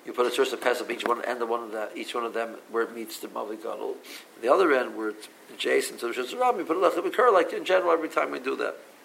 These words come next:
That's what Rabba says. But Rabba's second question was: There's that mice in the door, they were choshesh for Rav, they were also choshesh for Shmuel, that you need the losses. So why, what, if Rabba's arguing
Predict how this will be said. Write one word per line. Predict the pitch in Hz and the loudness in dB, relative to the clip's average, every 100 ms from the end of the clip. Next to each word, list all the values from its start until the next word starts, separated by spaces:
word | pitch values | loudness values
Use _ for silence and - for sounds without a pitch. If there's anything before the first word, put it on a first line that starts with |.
| - | -10
That's | 160 | -2
what | 160 131 | 2 2
Rabba | 110 | 2
says. | - - - - - - - - - - - - | -8 -14 -16 -20 -20 -20 -20 -18 -16 -16 -14 0
But | 156 | 6
Rabba's | 214 190 | 6 6
second | 214 202 170 | 4 2 4
question | 170 - 139 | 4 4 0
was: | 139 131 120 - - - - - 120 | 2 2 2 -4 -12 -20 -20 -12 -4
There's | 117 | -2
that | - 123 | 0 2
mice | 156 170 123 | 2 2 0
in | |
the | 123 | -4
door, | 123 208 170 | 2 4 4
they | 127 | 2
were | 123 | 0
choshesh | - 113 - - | -2 -4 -4 -8
for | - | -4
Rav, | 139 160 - | 2 4 4
they | 113 | 0
were | 107 | -2
also | - - 113 | -2 -2 -4
choshesh | 104 - 101 | -6 -6 -8
for | - | -6
Shmuel, | - 156 156 - - - - - - - - - - | -6 -6 -8 -10 -20 -20 -20 -20 -20 -20 -20 -20 -14
that | 104 | -10
you | 107 | -8
need | 101 | -4
the | 123 | 4
losses. | 156 - - - - - - - - - - - - - - - - | 4 4 -8 -16 -20 -20 -20 -20 -20 -20 -20 -20 -14 -8 -8 -8 -12
So | - 104 | -10 2
why, | 113 127 | 6 6
what, | 120 - | 4 2
if | - | 2
Rabba's | 131 143 135 - - - - - 147 | 4 4 2 -2 -16 -20 -18 -8 4
arguing | 135 151 131 123 110 | 4 4 0 -6 -6